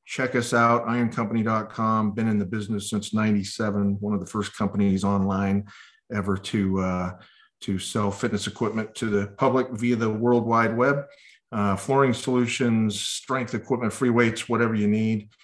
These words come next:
And then Jim Steele, he's got articles that can be found at, uh, Iron Company as well. He does a, a monthly column for us on there. And currently he's got, uh, it's called Strategies for Sticking to Your Fitness Goals. It's a real good one.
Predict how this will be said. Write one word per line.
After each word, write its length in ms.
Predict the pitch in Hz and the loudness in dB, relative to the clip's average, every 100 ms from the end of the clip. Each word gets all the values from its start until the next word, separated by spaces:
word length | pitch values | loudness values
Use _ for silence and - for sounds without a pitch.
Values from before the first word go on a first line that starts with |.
| _ _ - | _ _ -8
And 180 | 104 107 | -4 -2
then 520 | 110 107 107 - 160 | 0 2 0 -2 -8
Jim 300 | 101 120 123 | -6 -2 -2
Steele, 420 | - - 139 156 | -4 -2 0 2
he's 200 | 135 117 | 0 0
got 180 | 117 110 | 0 2
articles 560 | 113 127 123 139 123 113 | 2 2 2 0 0 -4
that 100 | - | -8
can 140 | 107 | -4
be 80 | 110 | -4
found 480 | - 123 117 117 113 | -4 2 4 4 2
at, 280 | 110 - | -2 -4
uh, 280 | 120 110 110 107 - - _ _ | -2 0 0 -4 -14 -20 _ _
Iron 260 | - 127 123 | 0 2 2
Company 440 | 131 127 127 117 | 2 2 2 0
as 100 | 113 | 0
well. 520 | 110 135 165 170 - - | 2 2 4 0 -4 -12
He 80 | |
does 300 | 104 107 101 | -6 -4 -2
a, 280 | 107 104 104 - | 0 -2 -4 -2
a 60 | |
monthly 840 | 104 220 113 - 110 107 101 101 _ _ _ _ - | 0 2 0 -4 -4 -2 -2 -6 _ _ _ _ -4
column 360 | 123 113 104 | 2 4 4
for 280 | 104 120 113 | 2 0 0
us 200 | 110 - | 0 -2
on 180 | 113 107 | 0 0
there. 220 | 113 123 | 2 2
And 180 | 117 95 | 0 -2
currently 400 | - 127 117 113 | -2 -2 0 0
he's 240 | 110 104 | 0 -2
got, 380 | 104 117 110 - - - | -2 0 0 -2 -12 -6
uh, 340 | 104 101 95 | -2 0 0
it's 140 | 95 - | -2 -6
called 420 | - 113 104 98 | -4 0 0 0
Strategies 840 | - - - 131 143 143 143 139 139 | -4 -6 2 4 4 4 2 2 -4
for 180 | - | -8
Sticking 600 | 104 - - 147 147 135 | -8 -8 -8 -6 -4 -4
to 100 | 117 | -2
Your 120 | 120 101 | -2 -2
Fitness 420 | - - 113 98 | -6 -6 -4 -4
Goals. 400 | 117 101 92 87 | 0 0 0 -4
It's 160 | 82 | -8
a 40 | 98 | -4
real 200 | 107 127 | 0 0
good 280 | 127 113 104 | 2 2 4
one. 280 | 104 104 | 2 0